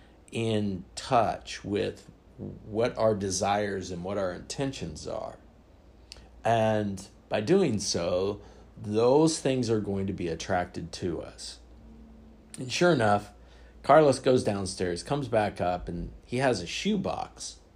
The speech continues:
full of audio cassettes by Tom Hopkins. Uh, and his wife said, "Why don't you just give those to him? You haven't listened to those in years." So he handed them to me. He said, "My gift to you."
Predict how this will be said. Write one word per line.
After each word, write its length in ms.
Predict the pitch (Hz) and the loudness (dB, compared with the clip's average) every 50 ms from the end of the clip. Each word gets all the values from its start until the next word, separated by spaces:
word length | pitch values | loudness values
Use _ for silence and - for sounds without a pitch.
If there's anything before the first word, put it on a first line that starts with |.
| - - - - | -20 -20 -20 -20
full 480 | - - - 165 123 90 76 - - - - | -6 0 2 2 4 2 0 -4 -8 -8 -8
of 120 | 120 98 | -2 2
audio 360 | 113 117 120 113 107 95 90 | 4 4 4 4 2 0 -2
cassettes 520 | 87 - 95 - - - 95 87 87 - - | -4 -6 -6 -4 -2 0 0 0 -2 -2 -4
by 120 | - 82 | -6 -6
Tom 280 | - - 92 85 80 82 | -4 -4 -4 -4 -4 -4
Hopkins. 640 | 90 87 85 82 - - - - - - - - - - - - - - - - - - - - - - - - - - - - - - - | -2 -2 -2 -4 -6 -10 -14 -14 -14 -18 -20 -20 -20 -20 -20 -20 -20 -20 -20 -20 -20 -20 -18 -18 -16 -16 -16 -16 -18 -18 -18 -18 -8 -2 2
Uh, 300 | 90 87 90 87 80 - - | 2 4 4 2 0 -2 -4
and 360 | 120 110 107 101 98 95 95 | -2 0 0 2 2 2 0
his 220 | 90 98 98 92 98 | 0 -2 -2 -2 -2
wife 260 | 101 104 104 107 104 | 0 0 0 0 -2
said, 420 | - - - 95 87 87 85 - - - - - | -2 -2 0 0 0 0 -2 -4 -8 -12 -10 -8
"Why 140 | 127 131 160 | -6 -4 0
don't 120 | 196 175 135 | 0 0 0
you 120 | 120 107 | 0 0
just 340 | 98 107 98 90 87 82 82 | 0 0 -2 -2 -4 -6 -2
give 240 | 90 123 156 147 107 | 0 2 2 2 2
those 260 | 98 92 90 - - | 0 -2 -2 -4 -6
to 180 | - - 98 85 | -6 -6 -4 -4
him? 180 | 78 80 80 | -4 -4 -4
You 100 | 95 110 | -2 -2
haven't 240 | 131 147 139 120 101 | 0 0 0 -2 -2
listened 300 | 110 113 - - 127 110 | -2 -2 -2 -2 -4 -4
to 80 | 107 92 | -6 -4
those 320 | 90 92 98 98 87 92 | -4 -4 -4 -4 -6 -6
in 160 | 85 85 85 | -8 -8 -6
years." 580 | 87 110 127 113 92 78 - - - - - - - - - - - - - - - - - - - - - | -4 -2 -2 -2 -2 -2 -4 -6 -8 -8 -10 -10 -10 -10 -10 -10 -10 -10 -10 -10 -10 -10 -10 -10 -12 -12 -10
So 200 | - - 147 151 | -2 2 2 2
he 60 | 143 | 4
handed 360 | 143 147 160 190 196 190 160 | 4 4 4 4 4 4 4
them 140 | 113 98 87 | 2 0 -2
to 160 | - - 98 | -4 -4 -4
me. 160 | 95 95 95 | -2 -2 -4
He 60 | 92 95 | -4 -4
said, 280 | - - 107 95 95 | -2 -2 -2 -2 0
"My 140 | 107 107 110 | -2 -2 -2
gift 320 | 104 101 117 120 113 - - | -2 0 -2 -2 -2 -4 -4
to 80 | - 113 | -4 -4
you." 400 | 113 127 147 - - - - | -2 -2 -2 -2 -4 -6 -8